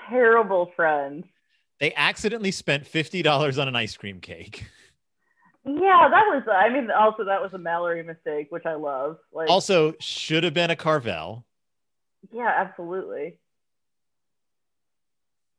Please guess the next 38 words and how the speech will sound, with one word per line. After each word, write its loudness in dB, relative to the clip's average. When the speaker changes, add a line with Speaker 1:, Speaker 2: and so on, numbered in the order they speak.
Speaker 2:
So -4
Speaker 1:
Oh, 4
Speaker 2:
she's 0
still 2
Speaker 1:
this -4
is -8
Speaker 2:
keeping -2
all 0
this -4
Speaker 1:
ugh. -12
Speaker 2:
secret. -14
Speaker 1:
Mm-hmm. -6
Speaker 2:
She's -6
supposed -2
to -6
go 2
to, 0
she -10
was -4
supposed -2
to -12
be -2
picked -6
up -6
by -2
her -4
father -4
to -6
be -14
taken -8
to -10
the -8
amusement -10
park -12
for -16
her -14
birthday. -20
Speaker 1:
Yeah. -2